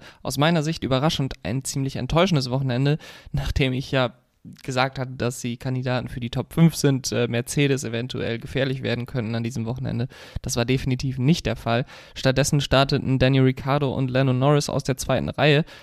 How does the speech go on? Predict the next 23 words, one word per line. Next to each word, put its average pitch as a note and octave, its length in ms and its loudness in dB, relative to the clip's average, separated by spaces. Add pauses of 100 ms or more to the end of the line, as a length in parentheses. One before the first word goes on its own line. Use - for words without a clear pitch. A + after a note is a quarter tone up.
(120)
und D3 340 -4
hätten E3 300 0
auch C#3+ 180 -2
beide D#3+ 300 4
Punkte G3 300 0
geholt, B2 360 -4
hätte C3+ 220 -6
Daniel B2+ 280 0
Ricciardo B2 560 -2
nicht B2+ 260 -2
spät B2+ 400 0
seinen B2 320 0
Motorschaden C3 640 0
gehabt. C3 440 -2 (220)
Sechs - 280 0
Punkte D3+ 300 2
für C#3+ 120 -2
Lando C#3 240 4
Norris, C#3+ 380 2
dennoch C3 340 2 (240)
schließt - 420 2
die D3 80 0
Lücke D#3+ 460 4